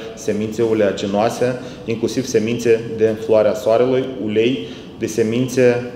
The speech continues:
de floarea soarelui utilizat în scopuri industriale,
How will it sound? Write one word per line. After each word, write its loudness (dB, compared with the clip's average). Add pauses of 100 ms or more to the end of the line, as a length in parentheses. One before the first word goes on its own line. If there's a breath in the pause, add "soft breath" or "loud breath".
de -2
floarea 2
soarelui 2 (220)
utilizat 2
în -2
scopuri 0
industriale, 0